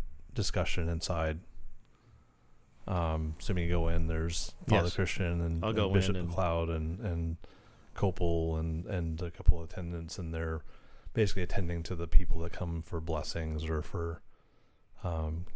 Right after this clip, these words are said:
Speaker 1: you know, tidings and what have you. So,
Speaker 2: So, um, I'll approach Father Christian.
Speaker 1: Okay.
Speaker 2: And, um, I'm going to say, Well, I've, uh,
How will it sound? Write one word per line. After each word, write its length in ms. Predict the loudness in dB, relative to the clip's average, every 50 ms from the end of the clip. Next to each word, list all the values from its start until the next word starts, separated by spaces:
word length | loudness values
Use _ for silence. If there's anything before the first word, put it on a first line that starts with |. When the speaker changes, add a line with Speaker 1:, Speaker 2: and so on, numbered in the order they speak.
| -4
Speaker 1:
you 60 | -4 -4
know, 60 | -4
tidings 600 | -2 -2 -2 -2 -4 -4 -6 -6 -8 -8 -6 -6
and 80 | -6
what 120 | -6 -4 -4
have 200 | -4 -4 -4 -4
you. 220 | -4 -6 -6 -6 -8
So, 360 | -8 -6 -6 -6 -6 -6 -8 -10 -14 -20 -18 -18 -18 -18 -20 -20 -20 -20 -20 -20 -20 _ _ _ -12 -10 -8 -8 -8 -10 -14 -18 -20 -20 -20 _ -20 -20 -20 -20 -20 -20 -20 -20 -20 -20 -20 -20 -18
Speaker 2:
So, 500 | -12 -4 -2 0 0 0 -2 -4 -6 -8 -8
um, 420 | -6 -6 -4 -4 -4 -4 -6 -8 -10 -18 _ _ _ _ _ _ _ -10 -6
I'll 120 | -4 -4
approach 360 | 0 6 6 6 6 4 -2
Father 280 | -8 -8 -8 -6 -6 -8
Christian. 460 | -8 -8 -10 -10 -8 -6 -6 -6 -6 -4 -6 -6 -6 -8 -16 -18 -12 -8
Speaker 1:
Okay. 160 | -6 -6 -6 -6 -8 -18 -20 -20 -20 -20 -20 -20 -20 -20 _ -20 -20 -20 -20 -20 -20 -20 -20 -20 -20 _ _ _ -20 -18 -18 -16 -16 -16 -18 -18 -20 -20 -20 _ -10
Speaker 2:
And, 480 | -6 -2 -2 0 0 0 -2 -4 -4 -4
um, 420 | -2 -2 -2 -2 -2 -4 -6 -8 -10 -14 -14 -16 _ -20 -20 -20 -20 -20 _ _ _ _ _ -20 _ _ _ _ _ -6
I'm 180 | -4 -4 -2
going 200 | -2 -2 -2 -2 -2
to 140 | -2 -4 -4
say, 300 | -6 -4 -4 -2 -4 -2
Well, 360 | -4 -4 -2 -2 -2 -2 -2 -4 -4
I've, 140 | -4 -4 -4
uh, 280 | -2 -2 -2 -2 -4